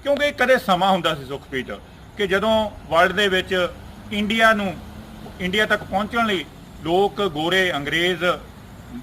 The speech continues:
ਸੌ ਸੌ ਸਾਲ ਸਮੁੰਦਰ ਦੇ ਵਿੱਚ ਉਹਨਾਂ ਨੇ ਗੁਜ਼ਾਰਤਾ ਕਿ ਇੰਡੀਆ ਨੂੰ ਜਾਈਏ, ਕਿਵੇਂ ਜਾਈਏ। ਉਸੇ ਤਰੀਕੇ ਨਾਲ ਇਹ ਹਿਸਟਰੀ ਰਿਪੀਟ ਹੋ ਰਹੀ ਹੈ ਕਿ ਦੁਬਾਰਾ ਇੰਡੀਆ ਦੁਨੀਆ ਦਾ ਨੰਬਰ ਇੱਕ ਦੋ ਨੰਬਰ ਦਾ ਕੰਟਰੀ ਬਣ ਰਿਹਾ।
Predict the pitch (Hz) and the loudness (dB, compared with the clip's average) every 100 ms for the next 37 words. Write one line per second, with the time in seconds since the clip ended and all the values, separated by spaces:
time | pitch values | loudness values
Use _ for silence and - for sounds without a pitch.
0 | - - - - 160 190 208 220 190 160 | -14 -18 -18 -8 0 2 2 0 4 6
1 | 175 185 175 165 165 185 180 180 170 185 | 6 4 0 -6 0 2 2 0 -2 -2
2 | 185 190 180 151 143 139 - 131 117 - | -2 -2 -4 0 2 2 2 -2 -2 -8
3 | - 175 170 170 175 170 151 151 147 135 | -4 -4 0 2 2 0 -2 0 -2 -4
4 | 135 165 185 175 160 151 147 135 - - | -4 -2 0 0 0 0 -2 -4 -10 -20
5 | - - 214 277 269 226 202 196 180 160 | -20 -8 -4 0 0 0 -2 0 2 2
6 | 190 208 175 160 190 190 160 175 180 175 | 2 0 0 -4 -4 -2 -4 -4 -4 -4
7 | 170 156 151 135 - - - - 175 147 | -2 -2 0 -2 -4 -18 -12 -6 -4 2
8 | 147 160 165 147 - - 165 165 170 151 | 4 6 6 2 -6 -12 -8 -2 2 2
9 | 131 135 160 170 160 135 120 - - - | 2 -4 -4 -2 0 0 -2 -6 -20 -20
10 | - 151 175 170 147 - - - - - | -4 -2 2 4 2 -2 -18 -20 -20 -8
11 | 175 180 - 156 160 139 - - - - | -2 -2 -2 -6 -4 -6 -10 -20 -20 -20
12 | - 151 151 156 139 143 127 135 120 120 | -10 -6 -2 0 0 -2 -4 -4 -4 -4
13 | 117 127 | -2 -4